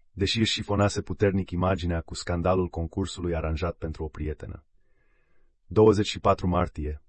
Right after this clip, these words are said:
Spitalul Județean nu știa să organizeze un concurs de angajare pe bune. Cu optzeci și doi de posturi deblocate, șefii spitalului anulau concurs după concurs pentru vicii de procedură. Când angajările se făceau pe bani,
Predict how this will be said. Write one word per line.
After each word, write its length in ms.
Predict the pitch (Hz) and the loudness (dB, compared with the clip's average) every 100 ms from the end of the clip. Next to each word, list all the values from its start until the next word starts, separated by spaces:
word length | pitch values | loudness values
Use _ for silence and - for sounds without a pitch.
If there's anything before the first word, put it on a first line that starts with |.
| _ | _
Spitalul 460 | - - 87 107 101 | -18 -8 4 6 6
Județean 520 | 90 92 87 98 92 | 2 0 0 0 0
nu 80 | 92 | 0
știa 280 | - - 95 | -2 2 2
să 140 | - | 2
organizeze 520 | 90 82 82 78 87 | -4 -2 -2 0 -2
un 120 | 87 82 | -2 -2
concurs 420 | 85 82 95 85 | -4 -4 -4 -2
de 80 | 82 | -2
angajare 480 | 82 80 82 87 | -2 -2 -2 -2
pe 120 | 82 80 | -2 -4
bune. 420 | 73 78 71 - _ _ _ _ | -4 -6 -6 -12 _ _ _ _
Cu 140 | 92 | 2
optzeci 340 | 101 101 92 - | 4 4 -2 -4
și 140 | 82 | -2
doi 180 | 101 98 | 2 2
de 80 | 87 | 2
posturi 420 | - 95 - 80 | 0 -2 -2 -4
deblocate, 600 | 82 78 78 85 87 90 | -2 -2 -4 -2 -2 -2
șefii 340 | - - - | -2 -4 -4
spitalului 640 | 90 - - 92 90 87 | -8 -8 -2 0 0 0
anulau 360 | 85 85 85 87 | 0 0 0 0
concurs 460 | - 82 - 95 78 | -2 -8 -4 -6 -4
după 220 | 80 82 | -6 -8
concurs 520 | - 78 - 95 - | -6 -10 -4 -6 -6
pentru 300 | - 85 76 | -6 -6 -6
vicii 320 | 73 92 - | -6 -6 -4
de 80 | 80 | -8
procedură. 680 | - 80 - 76 78 - - _ _ _ _ _ _ | -6 -8 -8 -6 -6 -8 -14 _ _ _ _ _ _
Când 160 | - 101 | -4 2
angajările 520 | 101 95 90 110 101 | 4 4 6 6 4
se 120 | 92 | 0
făceau 300 | - 87 95 | -2 -2 -2
pe 100 | 87 | -2
bani, 440 | 80 87 90 90 | 0 0 0 -2